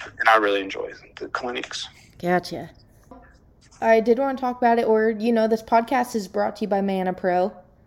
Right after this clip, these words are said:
Speaker 1: Yes.
Speaker 2: Um, and you've been feeding Mana Pro for long time. What, uh, what are your favorite products?
Speaker 1: Um, we like the, the joint supplement.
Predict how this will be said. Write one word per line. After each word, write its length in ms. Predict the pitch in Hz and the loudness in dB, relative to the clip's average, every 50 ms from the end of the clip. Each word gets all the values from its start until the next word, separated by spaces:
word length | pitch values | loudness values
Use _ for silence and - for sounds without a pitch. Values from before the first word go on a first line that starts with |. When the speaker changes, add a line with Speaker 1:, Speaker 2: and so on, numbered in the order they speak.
| _ _ - - - | _ _ -20 -8 -2
Speaker 1:
Yes. 300 | - - - - - - | 0 0 0 0 -2 -2
Speaker 2:
Um, 200 | 202 196 185 185 | -2 0 0 -2
and 220 | 185 180 180 196 - | -4 -4 -6 -8 -6
you've 400 | 190 202 202 202 196 - - - - - - - - _ _ _ _ _ | -6 -6 -4 -6 -8 -12 -16 -20 -20 -20 -20 -20 -20 _ _ _ _ _
been 180 | 226 214 202 202 | 0 0 0 -2
feeding 380 | 202 - 214 202 180 190 190 | -4 -4 -6 -6 -4 -4 -4
Mana 240 | 190 190 185 180 175 | -2 -2 -4 -4 -6
Pro 320 | 175 - 185 175 175 180 | -6 -4 -4 -2 -2 -4
for 340 | 185 180 - 165 165 170 170 165 - _ _ _ _ _ _ _ _ _ _ - | -6 -6 -10 -10 -10 -10 -12 -16 -20 _ _ _ _ _ _ _ _ _ _ -6
long 260 | 202 202 202 202 202 | -2 -2 -2 -2 -2
time. 380 | 208 196 190 190 190 196 196 | -4 -2 -2 0 0 0 0
What, 200 | 196 214 233 240 | 2 4 4 6
uh, 160 | 254 247 226 220 | 6 6 6 4
what 200 | - 190 226 247 | 4 2 2 4
are 40 | 254 | 4
your 160 | 247 233 226 | 2 2 0
favorite 360 | 220 - 214 208 202 196 - - | 0 0 -2 -2 -2 -2 -6 -4
products? 640 | - 190 175 170 151 - - - - - - - - - - _ _ - - - - - - - - | -2 0 0 0 0 -4 -6 -12 -16 -18 -18 -18 -20 -20 -20 _ _ -20 -18 -14 -10 -10 -10 0 4
Speaker 1:
Um, 380 | - 185 180 165 147 135 131 - - - - - | 6 8 8 8 6 2 0 -4 -10 -20 -20 -12
we 200 | - 147 151 180 | -4 0 0 2
like 340 | 185 170 160 160 156 151 - | 4 6 6 6 6 2 -2
the, 340 | - 135 123 120 117 - - - - _ _ _ - | -2 0 0 2 0 -2 -6 -10 -16 _ _ _ -8
the 280 | - 123 117 110 101 101 - | -2 0 0 0 -2 -2 -4
joint 340 | - - 123 127 127 110 | -4 -2 -2 -2 -2 -2
supplement. 580 | - - 110 104 101 - - 101 95 98 98 - | -2 2 2 2 0 0 -6 -4 -4 -4 -4 -6